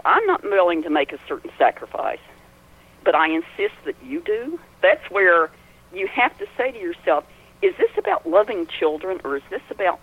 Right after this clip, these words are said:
feeling that some people are just beneath us and dirty and nasty, and they're the ones that do nasty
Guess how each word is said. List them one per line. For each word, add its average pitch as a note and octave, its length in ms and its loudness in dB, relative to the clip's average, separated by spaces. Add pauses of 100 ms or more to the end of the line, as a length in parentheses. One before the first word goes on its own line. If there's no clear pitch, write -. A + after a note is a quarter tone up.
feeling C#3 580 -4 (400)
that E3 380 4 (440)
some A3 200 -2
people G#3+ 460 -6
are C3 100 -4
just D#3+ 320 -2 (140)
beneath C3 500 -8
us F3 200 0 (140)
and B2 220 -14
dirty D3+ 540 -6
and A2+ 180 -10
nasty, C#3 560 -8
and A2+ 140 -8
they're C#3+ 100 -4
the D3 100 -8
ones D3+ 220 -8
that - 140 -18
do D3+ 80 -6
nasty C#3 480 -8